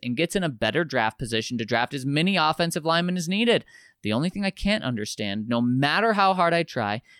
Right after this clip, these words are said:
is why, oh, why they are letting, aren't letting him practice."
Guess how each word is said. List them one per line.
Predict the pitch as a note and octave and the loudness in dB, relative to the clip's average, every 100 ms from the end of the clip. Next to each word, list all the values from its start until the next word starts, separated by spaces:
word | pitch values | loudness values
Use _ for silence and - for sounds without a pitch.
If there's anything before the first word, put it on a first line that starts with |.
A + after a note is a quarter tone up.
| - | -2
is | B2 A2+ | -2 -2
why, | A2+ A#2+ C#3 E3 | 0 2 4 4
oh, | E3 | 4
why | D3 C3 A#2+ F2+ G2 - | 2 2 2 0 -4 -4
they | A2 | -2
are | A2 | 0
letting, | G#2+ A#2 B2+ D3+ E3+ E3+ _ G#2 | 0 0 2 2 -2 -6 _ 0
aren't | D#3 - D#3 | 2 2 0
letting | C#3 C#3+ E3 | 0 0 0
him | F#3 | -2
practice." | - A3+ A3+ C4+ - B3+ G3+ - | 0 0 2 -2 0 0 0 -4